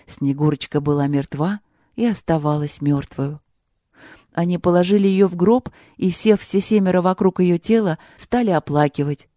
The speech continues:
и оплакивали ровно три дня подряд. Уж они собирались и похоронить ее, но она на вид казалась свежею, была словно живая, даже и щеки ее горели прежним чудесным румянцем. Гномы сказали:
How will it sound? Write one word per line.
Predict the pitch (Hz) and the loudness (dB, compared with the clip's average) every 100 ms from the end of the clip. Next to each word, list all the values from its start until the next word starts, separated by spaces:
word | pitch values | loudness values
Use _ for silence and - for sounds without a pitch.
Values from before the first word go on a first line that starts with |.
| _ | _
и | 180 | 0
оплакивали | 160 170 202 220 175 156 147 - _ - | 2 2 0 2 -2 0 -2 -6 _ -4
ровно | 160 226 226 202 | 2 4 4 0
три | 185 165 156 | -4 -2 0
дня | 147 156 | 2 0
подряд. | - 143 143 147 - - _ _ _ _ _ - - - | 0 -2 -2 -6 -8 -14 _ _ _ _ _ -20 -18 -12
Уж | 156 151 | -6 -2
они | 160 | -2
собирались | 151 165 160 180 175 170 | -2 0 2 4 2 0
и | 185 | -2
похоронить | 185 - 190 202 247 226 - | -2 0 2 4 4 2 2
ее, | 165 151 151 - - - | 0 0 -2 -12 -20 -10
но | 190 214 | -2 2
она | 220 220 | 2 2
на | 220 | 2
вид | 220 220 | 2 2
казалась | 214 208 214 208 | 0 2 2 2
свежею, | - 196 226 220 170 143 - - - | -2 0 2 2 2 -2 -4 -20 -4
была | 156 175 | 2 2
словно | 180 185 185 185 | 2 0 0 0
живая, | 185 220 226 233 151 151 - - | 2 0 0 0 -2 -6 -12 -6
даже | 185 226 233 | 0 0 2
и | 247 | 0
щеки | - 269 233 175 | 0 -2 -2 0
ее | 170 160 | 2 2
горели | 175 185 185 175 | 2 4 4 2
прежним | - 175 226 180 156 | 0 2 2 0 -6
чудесным | 143 170 160 196 - 175 | -4 -4 0 -2 -2 -2
румянцем. | 175 175 175 165 - 143 - _ _ _ - - - | -2 -2 -2 -2 -6 -8 -12 _ _ _ -20 -20 -10
Гномы | 139 160 170 | -2 0 0
сказали: | 160 170 170 165 151 143 | 0 -2 0 0 -2 -4